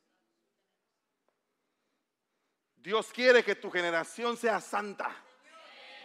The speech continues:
que esté apartada para Él, que esté escrita en el libro de la vida, que tenga un propósito establecido de parte de Dios,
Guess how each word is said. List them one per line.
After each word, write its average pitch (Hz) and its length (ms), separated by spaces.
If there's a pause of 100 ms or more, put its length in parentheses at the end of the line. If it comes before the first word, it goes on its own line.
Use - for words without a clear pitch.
(420)
que 240 80
esté 262 360
apartada 240 840
para 175 300
Él, 226 200 (240)
que 240 120
esté 262 220
escrita 302 600
en 240 80
el 220 180
libro 320 300
de 226 140
la 190 160
vida, 269 560 (240)
que 214 100
tenga 247 320
un 269 160
propósito 269 720
establecido 240 800
de 214 140
parte 247 380
de 185 140
Dios, 285 460